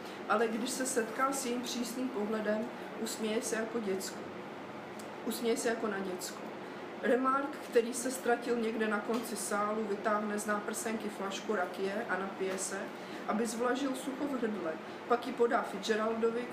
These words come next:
který si češe vlasy. Ten podá pití Hemingwayovi, který se neschoval kvůli tomu, aby, eh, aby mohl opisovat,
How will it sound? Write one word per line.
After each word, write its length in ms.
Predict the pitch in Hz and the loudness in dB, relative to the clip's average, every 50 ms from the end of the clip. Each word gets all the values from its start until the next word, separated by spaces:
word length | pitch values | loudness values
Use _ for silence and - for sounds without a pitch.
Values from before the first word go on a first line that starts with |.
| - | -2
který 260 | - 226 208 220 220 | -2 0 0 0 -2
si 160 | 226 - - 196 | -2 -4 -4 -4
češe 360 | - - 208 - - 208 208 | -4 -4 -4 -2 -2 -2 -2
vlasy. 420 | 190 180 170 170 - - - - 160 - - - - - - - - - - | -2 -2 -2 -2 -2 -2 -2 -4 -6 -8 -8 -10 -10 -10 -10 -10 -6 0 2
Ten 140 | 277 247 | 2 2
podá 340 | 262 - 240 233 269 240 226 | 4 4 4 4 4 4 2
pití 340 | 220 - 254 226 - - - - - - - | 2 0 -2 -4 -4 -4 -6 -6 -6 -4 -2
Hemingwayovi, 760 | - 185 190 196 202 220 226 233 233 233 240 240 233 240 240 269 - - | -2 0 0 0 2 2 2 4 4 4 4 2 2 0 0 -2 -4 -4
který 240 | - 214 196 208 208 | -4 -4 -2 -2 -4
se 160 | 202 - 196 | -4 -4 -4
neschoval 520 | - 202 208 - - - - 220 220 214 220 - | -2 -2 -4 -4 -4 -4 -2 0 0 0 0 0
kvůli 200 | - 208 208 202 | 0 0 0 0
tomu, 340 | 208 - 208 202 214 214 208 - | 0 0 -2 0 0 0 0 0
aby, 220 | 196 190 190 190 185 185 - 180 | -2 -2 -2 -2 -4 -4 -2 0
eh, 40 | 180 185 185 180 180 180 180 180 196 - | 0 2 2 2 0 -2 -2 -4 -4 -2
aby 180 | 202 208 214 220 | 0 2 2 2
mohl 220 | 214 208 208 202 180 | 2 2 0 0 -2
opisovat, 600 | 180 - - 220 - - - 240 254 269 285 311 | -2 -2 0 0 2 2 2 2 2 2 0 -2